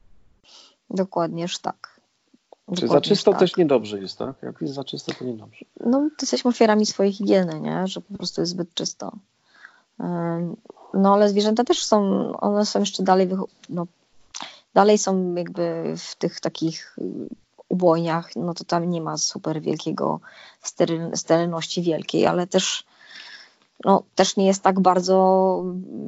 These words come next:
Speaker 1: brudno, jak kiedyś było, tak? Więc
Speaker 2: Mhm.
Speaker 1: no, ale też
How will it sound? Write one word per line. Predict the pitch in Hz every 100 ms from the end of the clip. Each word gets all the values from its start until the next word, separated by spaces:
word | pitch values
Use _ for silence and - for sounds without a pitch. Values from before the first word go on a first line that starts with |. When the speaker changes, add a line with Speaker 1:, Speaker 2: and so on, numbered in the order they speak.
| -
Speaker 1:
brudno, | 190 190 185 185
jak | 185 190
kiedyś | - 190 170 151 -
było, | - - - -
tak? | - - -
Więc | 180 156 160 - 113 113 107
Speaker 2:
Mhm. | 113 - _ _ _ - 196 _ _ _ 175
Speaker 1:
no, | 175
ale | 180
też | 190 -